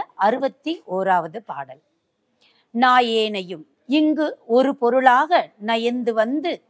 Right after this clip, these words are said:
நீயே நினைவின்றி ஆண்டு கொண்டாய். நின்னை உள்ள வண்ணம் பேயேன் அறியும் அறிவு தந்தாய். என்ன பேறு பெற்றேன் தாயே, மலைமகளே, செங்கண்மால் திரு தங்கச்சியே."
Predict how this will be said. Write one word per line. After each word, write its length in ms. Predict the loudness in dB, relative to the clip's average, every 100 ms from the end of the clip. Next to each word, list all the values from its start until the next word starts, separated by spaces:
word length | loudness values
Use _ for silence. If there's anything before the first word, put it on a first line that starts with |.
| _ _ _
நீயே 580 | 0 2 2 0 -2 -6
நினைவின்றி 760 | -4 -2 -2 -4 -4 -4 -4 -6
ஆண்டு 420 | -2 -2 -2 -6
கொண்டாய். 480 | -6 -8 -8 -8 -10 _
நின்னை 420 | -6 -2 -2 -2 -4
உள்ள 380 | -6 0 2
வண்ணம் 440 | 2 0 0 -2 -4 _ _ _ _
பேயேன் 540 | 2 4 2 0 -4 -2
அறியும் 540 | 2 2 0 -6 -10
அறிவு 420 | -2 0 0 -4 -6
தந்தாய். 500 | -8 -10 -4 -4 -4 _ _
என்ன 340 | -6 -4 -2
பேறு 420 | -2 -2 -4 -4 -6
பெற்றேன் 680 | -10 -12 -6 -4 -4 -8 _ _ _ _
தாயே, 760 | 2 2 0 -4 -4 -4 -6 _ _ -4
மலைமகளே, 880 | 0 0 0 0 0 -2 -4 -4 -8 _ _ -4
செங்கண்மால் 760 | -2 0 -2 -2 -2 0 0
திரு 260 | -2 -2 0
தங்கச்சியே." 1120 | 0 0 -4 -6 -10 -12 -10 -6 -2 -2 -4